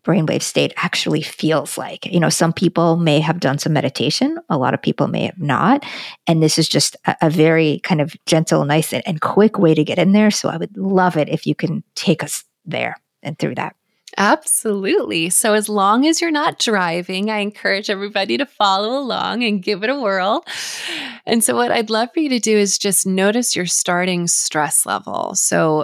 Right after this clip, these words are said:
Speaker 2: zero is the most relaxed you can possibly be. It is zero stress.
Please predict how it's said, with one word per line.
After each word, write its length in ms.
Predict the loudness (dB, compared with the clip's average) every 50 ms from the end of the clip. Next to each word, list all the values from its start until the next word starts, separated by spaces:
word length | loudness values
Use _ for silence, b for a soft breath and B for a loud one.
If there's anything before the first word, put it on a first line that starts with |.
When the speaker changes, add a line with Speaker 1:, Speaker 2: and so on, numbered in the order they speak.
| -2 -4 -4
Speaker 2:
zero 560 | -4 -2 0 2 2 4 4 4 2 2 2
is 200 | 2 2 0 0
the 100 | 0 0
most 440 | 2 2 2 2 0 0 0 0 -2
relaxed 560 | -2 -2 -2 -2 -2 -2 -2 -4 -4 -4 -4
you 80 | -4 -4
can 160 | -4 -4 -6
possibly 600 | -6 -4 -4 -2 -2 0 0 -2 -2 -2 -2 -2 -2
be. 320 | -2 -4 -2 0 2 2
It 180 | 2 0 -2 -2
is 300 | -4 -4 -2 -4 -6 -6 -4
zero 500 | -4 -4 -2 0 0 0 0 0 0 0
stress. 680 | 0 0 -2 0 0 -2 -2 -2 -4 -4 -4 -4 -6